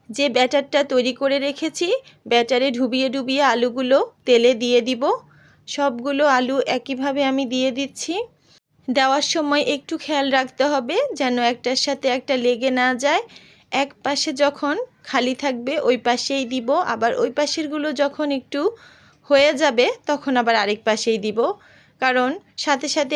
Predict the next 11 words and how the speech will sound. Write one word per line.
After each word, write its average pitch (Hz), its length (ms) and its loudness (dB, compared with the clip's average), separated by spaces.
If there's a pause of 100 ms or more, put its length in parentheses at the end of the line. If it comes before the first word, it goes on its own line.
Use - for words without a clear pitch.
একই 269 180 -4
পাশে 285 340 0
পরপর 262 500 2
দিলে 247 280 2 (120)
একটার 262 300 -2
সাথে 262 200 -2
একটা 247 240 0
লেগে 233 260 2
যাওয়ার 233 280 2 (100)
সম্ভাবনা 254 560 0
থাকে। 285 340 -4